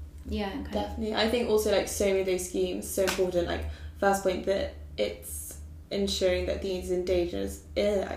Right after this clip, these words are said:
Speaker 2: endangered practices are being continued, but also through the studio access and the support, it meant that you had the freedom to make work for a year.
Speaker 1: Yeah.
Speaker 2: Which is so amazing.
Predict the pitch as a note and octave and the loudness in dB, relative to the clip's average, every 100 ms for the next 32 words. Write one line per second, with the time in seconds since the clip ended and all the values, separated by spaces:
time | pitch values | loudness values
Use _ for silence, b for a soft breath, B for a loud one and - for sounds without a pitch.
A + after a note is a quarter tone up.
0 | - G2 G3+ G3+ G#3 F#3+ - F#3 - F#3 | 0 2 4 4 4 0 -2 -4 -2 -4
1 | F3+ F3 F3+ F#3+ G#3+ G3+ F3+ - - F#3+ | -2 -4 -4 -2 2 2 2 0 2 4
2 | G#3 - - A2+ - B B B B B | 4 0 0 2 0 B B B B B
3 | B - - - - - - - - - | B -14 -16 -12 -10 -10 -10 -12 -12 2
4 | G#3+ G#3 G3 F#3+ - - G3+ F#3+ F#3 F3+ | 4 6 6 2 -2 0 4 6 6 4
5 | - F#3+ F3+ F3+ F#3+ F3+ F3+ - - F#3 | 0 0 0 0 -2 -2 -4 -6 -2 0
6 | F#3 - G3 F#3 F3+ - F#3 F3 F3+ F3+ | 0 0 0 0 0 -2 -4 -2 -2 0
7 | F3+ F#3 - F3+ F3 F3 F#3+ F3 E3+ E3+ | 0 -4 0 0 0 -2 -2 0 0 0
8 | F3 D#3+ - - - - F3+ F3 E3+ C#3 | 0 0 -4 -8 -10 -2 2 2 2 0
9 | - G#3+ - - - G#3 G#3 G#3 - F#3 | -2 -4 -10 -12 -6 -6 -6 -10 -2 0
10 | - F#3 E3+ - - - - G3+ F#3 F#3 | 0 -2 -4 -6 -10 -8 2 4 4 2
11 | F3 F3 - - A3 | 0 -2 -4 -4 -4